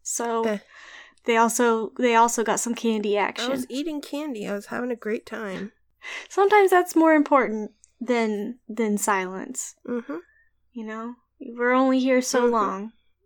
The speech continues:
Speaker 1: Life is but a blip. Sometimes you gotta eat candy, and you have to unwrap that candy.
Speaker 2: At inappropriate times,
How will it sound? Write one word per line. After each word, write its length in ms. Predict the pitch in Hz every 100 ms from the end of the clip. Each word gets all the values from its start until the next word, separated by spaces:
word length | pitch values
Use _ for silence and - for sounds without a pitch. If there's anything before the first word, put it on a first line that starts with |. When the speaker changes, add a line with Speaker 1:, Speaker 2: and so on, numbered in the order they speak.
| -
Speaker 1:
Life 380 | 233 240 247
is 100 | 240 226
but 220 | 240 233
a 40 |
blip. 360 | 220 214 202 - _ -
Sometimes 500 | 240 226 214 220 208
you 60 | 226
gotta 220 | 220 208
eat 200 | 214 214
candy, 520 | - 208 196 196 214 _ - - _ _ _ _ -
and 120 | 233
you 60 | 226
have 140 | 220
to 100 | -
unwrap 320 | 214 214 214 208
that 200 | 208 -
candy. 500 | 208 196 190 196 - _ _ _ 226
Speaker 2:
At 140 | 214
inappropriate 640 | 208 214 220 208 214 190
times, 520 | - 151 160 190 -